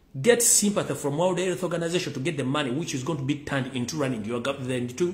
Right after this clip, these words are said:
running Museveni's government. You won't get this money. But you forgot that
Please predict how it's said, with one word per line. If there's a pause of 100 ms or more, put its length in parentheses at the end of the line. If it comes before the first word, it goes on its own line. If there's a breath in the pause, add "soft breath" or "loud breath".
(140)
running
Museveni's
government. (400 loud breath)
You
won't
get
this
money. (340 loud breath)
But
you
forgot
that